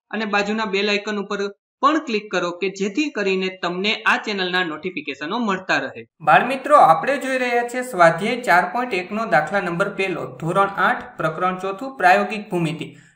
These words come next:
જો બોર્ડ પરના અક્ષરો તમે ના વાંચી શકતા હોય તો અહીંયા ઓપ્શનના ત્રણ ટપકાને click કરો અને નીચે જે અહીંયા ક્વોલિટીનો option ખોલે એને maximum select કરવાનો પ્રયત્ન કરો કે જેથી બોર્ડ પરના અક્ષરો તમે વાંચી શકો. ચોથા દાખલામાં કુલ ચા-,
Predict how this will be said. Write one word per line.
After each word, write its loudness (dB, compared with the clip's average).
જો 2
બોર્ડ 2
પરના 4
અક્ષરો 0
તમે -2
ના 2
વાંચી 2
શકતા 0
હોય 0
તો -2
અહીંયા 0
ઓપ્શનના -4
ત્રણ -4
ટપકાને 0
click -6
કરો 0
અને 0
નીચે 0
જે -2
અહીંયા 2
ક્વોલિટીનો -2
option -2
ખોલે -2
એને 0
maximum -2
select -6
કરવાનો 0
પ્રયત્ન -6
કરો -4
કે -6
જેથી -6
બોર્ડ -4
પરના -4
અક્ષરો -4
તમે -4
વાંચી 4
શકો. -8
ચોથા 0
દાખલામાં 0
કુલ -8
ચા-, -2